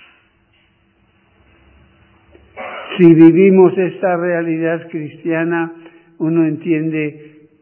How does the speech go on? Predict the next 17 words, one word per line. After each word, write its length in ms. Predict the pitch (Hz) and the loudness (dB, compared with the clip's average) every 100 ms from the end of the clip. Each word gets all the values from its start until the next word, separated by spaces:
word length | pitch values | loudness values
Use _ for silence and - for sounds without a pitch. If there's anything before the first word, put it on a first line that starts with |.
| _ _ _ _ _ | _ _ _ _ _
cuando 480 | 147 143 139 139 | -4 -2 -2 -4
dice, 640 | 139 160 - 147 139 139 _ - _ _ _ _ _ _ _ _ _ - | -2 -4 -4 -6 -6 -10 _ -20 _ _ _ _ _ _ _ _ _ -8
"Hermanos 680 | 139 143 151 160 156 143 131 - | -2 0 2 2 0 -4 -8 -8
unidos". 640 | 143 147 147 131 113 101 - - _ _ _ _ _ _ _ _ _ _ _ | -6 -2 -2 -2 -8 -14 -20 -20 _ _ _ _ _ _ _ _ _ _ _
Uno 280 | 151 175 170 | 6 6 6
se 80 | 170 | 2
entiende 680 | 160 151 185 180 175 165 160 | 0 0 4 6 6 2 0
muy 320 | 160 165 165 | 2 4 2
bien 440 | 156 160 156 156 | 2 0 0 -4
por 280 | 156 143 135 | -6 -8 -8
qué. 720 | - 165 165 - - _ _ _ _ _ | -6 -6 -6 -14 -20 _ _ _ _ _
Es 260 | 175 180 180 | -2 -2 -2
que 200 | 185 165 | -2 0
no 280 | 170 170 175 | 2 2 2
hay 200 | 175 175 175 | 0 -2 -4
otra 500 | 180 185 190 170 165 | -4 -4 -4 -4 -4
realidad 1000 | 170 170 165 156 156 160 165 165 165 | -6 -6 -6 -8 -8 -6 -6 -6 -14